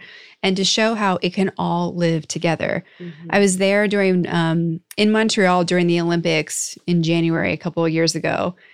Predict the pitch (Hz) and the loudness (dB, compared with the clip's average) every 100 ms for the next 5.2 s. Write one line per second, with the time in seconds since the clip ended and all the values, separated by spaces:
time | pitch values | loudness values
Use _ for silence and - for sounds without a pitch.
0 | _ _ 185 180 180 180 170 170 170 170 | _ _ 0 2 2 2 2 2 0 0
1 | 185 196 196 185 185 185 180 180 - 175 | 0 0 2 2 0 0 2 2 0 0
2 | 170 170 - 170 - 175 170 170 180 - | 0 0 -2 -4 0 2 2 2 -4 -4
3 | 175 170 175 - 180 190 196 180 175 165 | 0 0 0 -2 2 4 4 4 2 2
4 | 165 160 160 180 - _ _ - 180 180 | 2 0 -2 -6 -16 _ _ -2 2 2
5 | 180 | 2